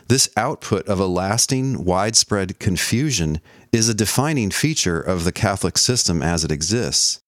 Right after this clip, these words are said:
and it has been this way as long as there has been any Trinitarian theology.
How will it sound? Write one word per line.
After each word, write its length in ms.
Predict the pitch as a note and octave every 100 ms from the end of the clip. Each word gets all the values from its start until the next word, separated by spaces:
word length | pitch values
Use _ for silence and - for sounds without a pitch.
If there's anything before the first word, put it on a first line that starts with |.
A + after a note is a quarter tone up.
| _ _
and 140 | G2+ G2+
it 100 | C3+
has 140 | C#3
been 260 | A2 D#3 G#3
this 220 | G2 -
way 240 | D#2 E2
as 120 | F2 F#2
long 320 | G#2 B2 C3
as 120 | F#2
there 180 | A#2 A#2+
has 120 | G#2+
been 340 | G2+ D#3 A2
any 200 | D2+ F#2
Trinitarian 640 | F#2+ F#2+ G2 - C#2 D2+ D#2+
theology. 760 | D#2+ F2 G2+ A2 F2 C#2 C2+